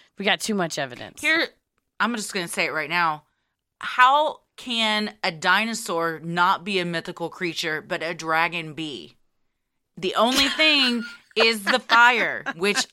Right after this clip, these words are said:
Speaker 2: I, uh, we got several good explanations of how that could have happened.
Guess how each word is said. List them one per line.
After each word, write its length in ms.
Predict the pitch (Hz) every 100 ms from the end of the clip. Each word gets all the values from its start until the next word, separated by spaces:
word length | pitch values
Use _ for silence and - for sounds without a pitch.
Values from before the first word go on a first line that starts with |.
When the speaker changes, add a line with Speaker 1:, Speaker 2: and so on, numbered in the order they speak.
| -
Speaker 2:
I, 600 | 196 196 190 190 190 180
uh, 40 | - 160
we 100 | 156 170
got 240 | 175 151
several 380 | - 175 190 240
good 160 | 254
explanations 760 | 254 233 - 254 262 247 233 226
of 80 | 226
how 220 | 196 160
that 160 | 165 170
could 160 | 196 180
have 80 |
happened. 480 | 190 180 - 101 90